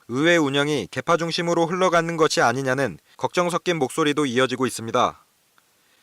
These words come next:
이와 함께 의회직을 특정 정당이 독식하면서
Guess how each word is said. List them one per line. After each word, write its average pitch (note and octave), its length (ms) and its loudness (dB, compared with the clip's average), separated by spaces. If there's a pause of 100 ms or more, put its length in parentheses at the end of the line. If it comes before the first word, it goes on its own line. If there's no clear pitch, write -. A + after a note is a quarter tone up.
이와 C#3+ 260 4
함께 F3 260 0
의회직을 C#3 680 2 (180)
특정 F#3 260 -2
정당이 D3 400 0
독식하면서 B2+ 800 -2